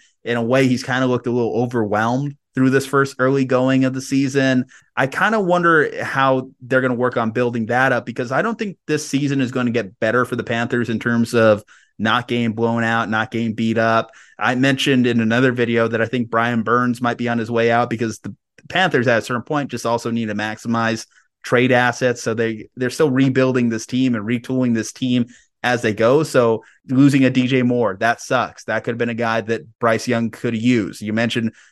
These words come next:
Christian McCaffrey, losing him. That sucks. That could have been a guy that Bryce Young could have used. But it's also just part of the game. It's trying to work the salary cap. It's trying to get younger, cheaper, talented players. Um, so it's just gonna fall a lot of pressure on the G M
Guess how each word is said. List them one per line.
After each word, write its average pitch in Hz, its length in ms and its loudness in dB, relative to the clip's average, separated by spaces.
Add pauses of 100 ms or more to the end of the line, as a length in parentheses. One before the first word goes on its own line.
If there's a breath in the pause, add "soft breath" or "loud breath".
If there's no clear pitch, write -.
Christian 131 300 0
McCaffrey, 120 600 0 (120)
losing 120 300 2
him. 123 260 2 (300)
That 110 260 -2
sucks. 131 380 0
That 107 160 -4
could 127 80 -4
have 117 80 -4
been 120 80 -2
a 120 40 -4
guy 117 200 0
that 117 200 -6
Bryce 117 240 0
Young 117 180 -4
could 117 160 -4
have 113 180 -4
used. 120 460 -2 (320 soft breath)
But 127 140 2
it's 123 200 -2
also 139 280 2
just 139 200 -8
part 127 200 2
of 147 60 2
the 151 80 -4
game. 175 300 -2
It's 104 120 -8
trying 110 260 -2
to 113 60 0
work 135 200 0
the 156 80 -4
salary 170 460 0
cap. 95 360 -4
It's 87 160 -10
trying 120 240 2
to 123 60 0
get 135 260 2
younger, 135 520 0
cheaper, 127 760 0 (380 soft breath)
talented 147 640 -2
players. 151 580 -2 (320 soft breath)
Um, 123 320 0
so 139 220 0
it's 139 200 0
just 165 140 -10
gonna 170 140 0
fall 156 240 2
a 147 40 4
lot 143 140 4
of 127 80 -2
pressure 147 380 0
on 127 180 2
the 120 80 0
G 127 300 0
M 131 380 0